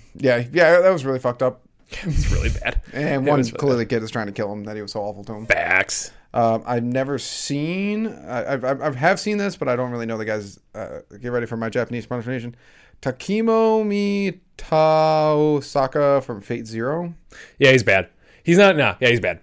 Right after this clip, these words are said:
Speaker 2: He's bad. He, um, like, he could, I don't know. I,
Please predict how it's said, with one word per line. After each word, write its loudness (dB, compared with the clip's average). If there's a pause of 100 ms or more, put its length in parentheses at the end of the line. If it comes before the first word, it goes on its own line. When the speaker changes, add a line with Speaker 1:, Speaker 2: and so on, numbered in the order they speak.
(120)
Speaker 2:
He's -6
bad. -2 (140)
He, 6
um, 6 (1900)
like, 6
he 2
could, 4
I 4
don't 4
know. -2
I, 6